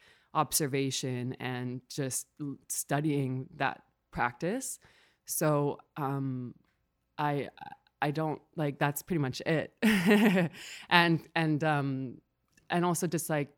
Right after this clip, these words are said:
talking to spirit, I think, like, journaling and speaking to it. Um, but I, I think maybe six years ago or so, when I went through more of a spiritual time, a spiritual, I'd say, like, awakening, quote unquote, um, then that must have,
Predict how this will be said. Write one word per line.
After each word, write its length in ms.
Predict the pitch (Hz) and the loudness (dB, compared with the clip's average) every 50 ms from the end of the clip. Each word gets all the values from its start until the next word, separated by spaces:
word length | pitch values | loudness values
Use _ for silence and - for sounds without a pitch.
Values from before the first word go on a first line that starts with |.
| _ - | _ -14
talking 500 | - - 160 156 151 - 151 143 139 - | 0 2 2 2 2 0 -2 -4 -4 -4
to 120 | - 135 | -4 -6
spirit, 380 | - - - 131 127 127 120 - | -8 -6 -8 -6 -6 -6 -4 -4
I 80 | 131 131 | -6 -4
think, 340 | - 151 135 127 120 - | -2 -2 -2 -2 -4 -6
like, 220 | 127 123 127 139 - | -8 -8 -8 -8 -4
journaling 520 | - 143 135 127 135 131 131 131 131 131 | -2 -2 0 0 0 0 0 0 -2 -2
and 120 | 131 127 127 | -4 -4 -6
speaking 500 | - - - 139 135 - - 139 139 135 | -8 -8 -6 -8 -8 -6 -6 -4 -4 -4
to 160 | - - 139 135 | -4 -4 -4 -2
it. 260 | 135 131 123 - - _ _ _ _ - | -2 -4 -4 -6 -10 _ _ _ _ -4
Um, 460 | 131 135 139 135 131 127 120 - - - _ _ _ _ _ _ _ _ _ - | -4 -2 -2 -2 -2 -4 -6 -10 -14 -16 _ _ _ _ _ _ _ _ _ 2
but 100 | 185 175 | 4 4
I, 160 | 160 - 156 | 4 4 2
I 40 | 160 | 0
think 320 | - 156 151 143 - - _ _ _ _ - - - - - - - - - - | 0 0 0 0 -2 -8 _ _ _ _ -20 -18 -18 -16 -16 -18 -18 -18 -14 -10
maybe 420 | - 170 165 156 151 139 147 147 | -6 -2 0 0 2 2 0 0
six 340 | 139 - 151 139 - - - | 0 -2 -6 -6 -8 -8 -8
years 260 | - 143 139 135 139 | -6 -6 -6 -4 -4
ago 240 | 143 143 139 131 131 - | -6 -4 -4 -6 -6 -8
or 80 | 160 | -10
so, 200 | 143 - 143 143 | -10 -8 -6 -4
when 120 | 135 135 131 | -4 -4 -2
I 60 | 131 | -4
went 180 | 131 131 - | -4 -6 -6
through 120 | - 139 131 | -8 -8 -6
more 200 | 127 131 131 135 | -6 -4 -4 -6
of 120 | 120 135 | -6 -6
a 160 | 131 123 127 | -6 -8 -6
spiritual 540 | - - - - 135 156 139 - - 143 135 | -6 -6 -6 -4 -4 -4 -4 -4 -4 -4 -4
time, 380 | - - - 147 139 139 135 135 | -4 -4 -4 -2 -2 0 -2 -2
a 80 | 131 | -4
spiritual, 420 | 127 - - 127 - - - 135 156 170 151 - - | -6 -6 -8 -10 -10 -10 -14 -14 -14 -16 -20 -14 -8
I'd 220 | - 135 139 131 - | -6 -6 -6 -6 -6
say, 140 | 143 147 | -4 -4
like, 180 | 139 127 120 _ _ _ _ - - | -4 -4 -6 _ _ _ _ -6 -4
awakening, 640 | 147 135 127 139 143 143 143 - 185 185 185 196 190 | -4 -4 -2 -2 -4 -4 -2 0 0 0 2 0 0
quote 200 | - - 180 180 | -2 -4 -6 -4
unquote, 440 | 190 190 185 - 196 196 220 - - - - - - - - _ _ - | -4 -6 -4 -4 -6 -6 -6 -8 -14 -20 -20 -20 -20 -20 -20 _ _ -2
um, 480 | 156 151 143 139 135 131 117 101 - _ _ _ _ _ _ _ _ _ _ _ _ _ _ - _ - - | 0 2 2 2 0 -2 -4 -6 -10 _ _ _ _ _ _ _ _ _ _ _ _ _ _ -20 _ -10 -4
then 220 | 147 156 156 156 | -2 2 2 2
that 160 | 151 143 - | 2 2 0
must 180 | 143 143 143 - | -2 -4 -4 -6
have, 80 | - | -8